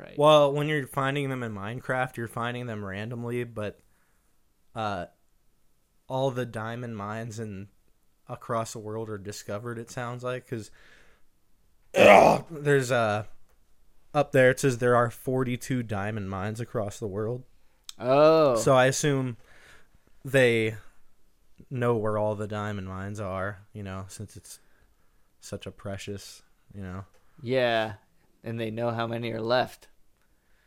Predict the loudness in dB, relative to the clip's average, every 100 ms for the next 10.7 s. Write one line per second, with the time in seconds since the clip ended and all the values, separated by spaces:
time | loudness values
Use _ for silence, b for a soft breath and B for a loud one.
0 | _ _ _ -18 -10 -2 -2 0 -4 -4
1 | -8 -8 -2 -2 0 -2 -2 -2 -6 -8
2 | -4 -2 -2 -4 -2 -2 -4 -6 -4 -4
3 | -4 -4 -4 -8 -8 -4 -4 -4 -2 -2
4 | -2 0 0 -2 -6 -16 -20 -20 _ _
5 | _ -8 -6 -4 -6 -8 -10 -16 -16 -18
6 | -16 -18 -18 -20 _ _ _ _ -14 -14
7 | -10 -6 -4 -4 -6 -6 -8 -6 -6 -6
8 | -8 -6 -6 -6 -10 -12 -14 -12 -12 -14
9 | -14 -14 -14 -14 -18 -18 -18 -20 -20 -18
10 | -8 4 8 8 6 2